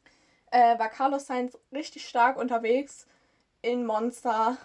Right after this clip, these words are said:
und auch in, äh, Singapur mit dem Sieg. Und dann kam das Update so langsam Richtung Japan. Und auf einmal war es wieder Charles Leclerc, der die ganzen,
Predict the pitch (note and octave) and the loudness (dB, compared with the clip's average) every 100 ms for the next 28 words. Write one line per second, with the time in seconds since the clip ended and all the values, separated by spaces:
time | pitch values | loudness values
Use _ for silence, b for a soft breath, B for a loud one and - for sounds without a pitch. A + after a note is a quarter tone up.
0 | B B B B B - B3 B3+ - A3 | B B B B B -2 -2 -2 -4 -4
1 | A3 A3+ - G#3+ A3 A3+ b b b b | -2 -4 -10 -8 -6 -8 b b b b
2 | b b b b _ _ _ A#3 A3 A3 | b b b b _ _ _ 2 4 4
3 | A3+ C4+ C#4 C#4 E4 B4 - B3 A3+ A3+ | 2 2 -2 -2 -2 -2 -2 -6 -4 -6
4 | G#3+ B3+ F4 - A#3 A3+ B3 C#4 C4 - | -4 -4 -4 -4 -4 -2 -2 0 0 0
5 | C4 - C4 B3 C#4+ - A3 G#3 B3 B3+ | -2 0 0 2 2 -2 -8 -4 -2 -2
6 | A#3+ B3 - A#3+ A#3 A3 G#3+ A#3+ C#4 A#3 | -4 -6 -6 -6 -6 -6 -4 -4 -4 -4
7 | G3+ A3 F4 b b b - A#3 A#3 A#3 | -2 0 -4 b b b -2 0 2 0
8 | B3+ C4 B3+ B3+ C4 B3 A#3+ - A#3+ A#3+ | 0 2 2 0 -4 -6 -6 -2 0 0
9 | A#3 C4+ G4 E4 A3+ G#3+ G#3+ A3 G#3+ G3 | -4 -4 2 2 0 0 -2 -2 -8 -12
10 | - A3+ A#3+ B3 A#3 B3 | -6 -4 -4 -8 -6 -6